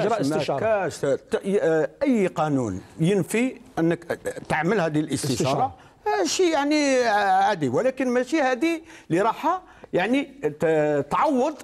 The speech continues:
Speaker 2: الجمعيه العامه. هذا يعني نقول لك، ربما انا ن-، نشاطر، آه، الحاج في، آه، الطرح تاعو عندما قال لك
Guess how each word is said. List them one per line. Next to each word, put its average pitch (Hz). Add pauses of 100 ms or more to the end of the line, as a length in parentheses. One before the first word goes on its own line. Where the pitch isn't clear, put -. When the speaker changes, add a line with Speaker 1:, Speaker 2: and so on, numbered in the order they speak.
(360)
Speaker 2:
الجمعيه 185
العامه. 104
هذا 247
يعني 135 (440)
نقول 269
لك، 165 (1040)
ربما 254
انا 254 (380)
ن-، 147
نشاطر، 190
آه، 110 (180)
الحاج 202
في، 160
آه، 117
الطرح -
تاعو 185
عندما 165
قال 175
لك 196